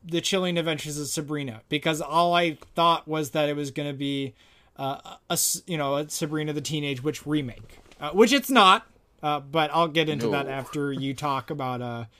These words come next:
Speaker 1: keep talking, unless you're done with Riverdale. <coughs>
Speaker 2: Uh, let's see. I'm about five or <coughs> six episodes deep into Riverdale. Uh, the one thing that's different, or, like, one of the biggest things that's different between it and The Chilling Adventures of Sabrina,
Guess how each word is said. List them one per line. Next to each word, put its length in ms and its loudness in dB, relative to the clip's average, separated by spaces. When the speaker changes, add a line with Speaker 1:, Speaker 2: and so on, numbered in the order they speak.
Speaker 1:
keep 180 -6
talking, 280 -10
unless 480 -6
you're 140 -4
done 240 0
with 140 -6
Riverdale. 600 -2
<coughs> 80 2
Speaker 2:
Uh, 500 -2
let's 220 -8
see. 180 -8
I'm 220 -4
about 400 -2
five 560 2
or 120 -4
<coughs> 20 -16
six 640 -10
episodes 500 -6
deep 240 -10
into 180 -10
Riverdale. 640 -4
Uh, 240 -2
the 100 -6
one 160 -2
thing 140 -2
that's 160 -2
different, 580 -4
or, 80 -2
like, 200 -2
one 140 -2
of 60 0
the 60 -4
biggest 280 0
things 260 0
that's 160 -6
different 280 -4
between 280 -8
it 160 -4
and 280 -14
The 320 -8
Chilling 240 -6
Adventures 360 -8
of 120 -12
Sabrina, 500 -8